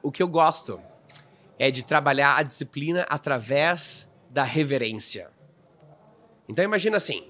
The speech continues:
né? Uma conversa que eu tenho com bastante pessoas, como eu trabalho com saúde e fitness, eu tô sempre discutindo alimentação, o que a gente come, o que a gente não come. Ah, eu quero comer aquilo, mas o que me faz bem é aquilo lá, eu tenho que forçar a comer a comida natural.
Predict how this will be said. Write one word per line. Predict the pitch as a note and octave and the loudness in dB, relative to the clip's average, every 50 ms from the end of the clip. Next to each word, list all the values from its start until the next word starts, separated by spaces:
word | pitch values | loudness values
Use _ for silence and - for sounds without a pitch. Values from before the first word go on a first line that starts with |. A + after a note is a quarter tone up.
| - A2+ | -10 -4
né? | B2 C#3 | -2 0
Uma | D3+ F3+ G3+ | 0 0 0
conversa | G3 G#3+ F3+ E3+ E3+ D#3+ | -2 0 0 0 0 0
que | F3 | -4
eu | F3 | -4
tenho | - F3+ E3+ | -4 -4 -6
com | D#3+ D#3 | -2 -2
bastante | D3+ D3 - - D#3+ - | -2 -2 -2 -6 -8 -8
pessoas, | - E3 D3+ - D#3+ D3 - | -8 -8 -6 -4 -6 -6 -6
como | - D3+ D3 | -6 -6 -6
eu | |
trabalho | - D#3 C#3+ C#3 C#3+ C#3+ | -4 0 0 0 0 0
com | - C#3 | -4 -6
saúde | - - C#3 C#3 C#3 C3 A#2+ | -4 -4 -2 -2 -2 -4 -6
e | |
fitness, | - - D#3 C3+ - A2+ G#2 G2+ | -8 -10 -10 -10 -10 -12 -12 -12
eu | A2 A2 | -12 -14
tô | - B2 | -12 -8
sempre | - - D3+ D3+ - D#3+ D#3 | -8 -8 -8 -8 -10 -10 -12
discutindo | C#3 - - D3 C#3+ - D#3+ D#3+ D#3+ D3+ D3+ - - - _ _ _ _ _ _ | -10 -10 -10 -10 -6 -2 -2 0 0 -2 -4 -6 -12 -20 _ _ _ _ _ _
alimentação, | - D3+ D#3+ D#3+ D#3+ D#3+ D#3+ D#3 - C#3+ C3 - - D3 A#2 A2 | 0 2 2 2 2 0 -2 -2 -2 -4 -6 -2 -2 -2 -4 -4
o | |
que | A2 - F#3+ | -2 0 0
a | D#3 | 2
gente | D3 E3 C#3+ - | 2 0 -2 -4
come, | - - D#3+ D#3 C#3+ C#3+ | -6 -6 -4 -4 -4 -4
o | C3+ | -4
que | E3 | -6
a | D#3 | -6
gente | C#3 D#3+ D#3 - - | -6 -6 -6 -6 -6
não | E3 D#3+ | -6 -8
come. | C#3+ - F3 F3 F#3 G#3 | -8 -8 -8 -8 -6 -6
Ah, | A#3 A3 G#3+ | -6 -6 -6
eu | G3+ F#3+ | -8 -8
quero | - - A3+ A3 - | -4 -4 -4 -4 -4
comer | - G3+ G3+ G#3+ | -6 -4 -2 -2
aquilo, | - - - A#3 A3 G#3 | -2 -2 -4 -2 -2 0
mas | G3+ G3 G3 F3 | 2 0 0 -2
o | F3 | -4
que | E3+ F#3 | -8 -10
me | G3 F#3 | -10 -4
faz | - G#3 G#3+ G3 E3+ | -2 -2 -2 -2 -2
bem | E3 G3+ G3+ | -2 -2 -2
é | G#3 | -2
aquilo | - G3 F#3 F3 | -4 -8 -6 -2
lá, | F#3+ G3+ G#3+ G#3+ G3+ | 2 4 6 6 4
eu | F#3+ F#3+ | 4 0
tenho | - G3+ G3+ | -4 -6 -8
que | - | -8
forçar | - - - F3 - - - A3 B3+ B3 | -12 -12 -10 -8 -4 0 2 2 2 2
a | G3 | 0
comer | - G#3 F#3+ G3+ A3 G#3+ | -2 -6 -6 -4 -2 -2
a | G#3 G3+ | -2 -4
comida | F#3+ F#3+ G3 G3+ G3 G3 | -6 -12 -12 -12 -10 -8
natural. | G3 G3+ F#3+ G3+ F#3 F#3 G3 G3+ G#3 G#3+ | -8 -8 -10 -8 -6 -4 -4 -4 -4 -6